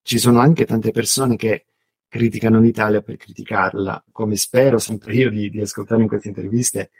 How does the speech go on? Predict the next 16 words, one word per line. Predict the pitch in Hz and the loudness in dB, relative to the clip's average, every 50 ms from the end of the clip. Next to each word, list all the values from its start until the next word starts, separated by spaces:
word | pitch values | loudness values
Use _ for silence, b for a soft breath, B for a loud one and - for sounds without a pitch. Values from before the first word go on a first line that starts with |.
| b b b | b b b
Ne | - 113 | -14 -8
parlavamo | - 113 104 101 101 104 104 | -4 0 0 2 2 2 2
brevemente | 101 107 104 104 107 98 113 113 113 107 - 110 104 98 92 - - | 2 2 2 2 2 4 4 4 4 2 2 -2 -4 -4 -6 -6 -8
prima | - 113 104 101 98 | -8 -6 -4 -4 -2
del, | - 98 98 95 95 95 95 95 | 0 0 0 0 0 -2 -4 -6
prima | - - - 101 95 - | -6 -6 -6 -6 -6 -6
di | 98 | -8
questa | - 92 95 - 107 | -10 -8 -8 -6 -6
chiacchierata. | 95 - - 95 - - 110 98 92 87 - - 117 - - _ | -6 -8 -8 -8 -4 -2 0 0 0 -2 -2 -2 -2 -2 -2 _
Spesso | - - - 120 117 107 - - 117 113 | -6 -4 -2 0 -2 -2 -2 -2 0 0
il | 98 | 0
parere | - - 107 104 107 107 107 104 104 104 104 | 0 0 0 2 2 2 4 2 2 2 2
è | - 120 113 | 0 -2 -4
negativo, | 107 104 101 95 101 101 - - 110 107 110 107 110 | -2 -4 -4 -4 -6 -6 -4 -4 -2 0 0 0 0
oppure | 104 - - - 110 110 107 101 | 0 -2 -4 -4 -2 -2 0 -2
spesso | 95 - - - 110 107 101 - - - 117 113 110 110 | -2 -4 -2 0 0 0 0 -2 -2 0 0 0 0 0